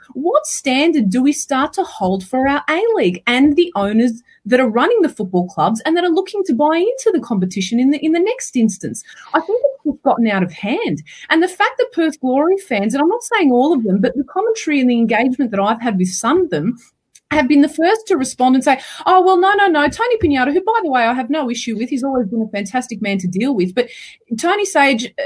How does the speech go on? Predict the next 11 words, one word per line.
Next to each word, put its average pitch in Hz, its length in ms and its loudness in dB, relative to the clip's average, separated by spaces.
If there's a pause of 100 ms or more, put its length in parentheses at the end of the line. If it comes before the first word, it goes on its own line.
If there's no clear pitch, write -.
had, 226 340 0
you 254 120 0
know, 196 180 2
made 269 240 2
these 339 180 4
comments 226 380 0
saying 214 160 -2
that 190 120 -2
he 190 100 -4
was 196 100 -2
gonna 220 140 0